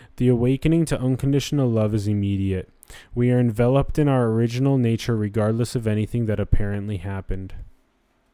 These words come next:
The parable is over. The divine novel has been written, and regardless of how the mind might judge,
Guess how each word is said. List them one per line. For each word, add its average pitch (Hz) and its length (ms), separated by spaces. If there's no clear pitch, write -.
The 113 80
parable 120 540
is 107 160
over. 104 320
The 101 100
divine 117 480
novel 110 360
has 104 180
been 113 180
written, 98 260
and 104 160
regardless 117 540
of 127 80
how 123 160
the 127 140
mind 117 340
might 113 220
judge, 104 440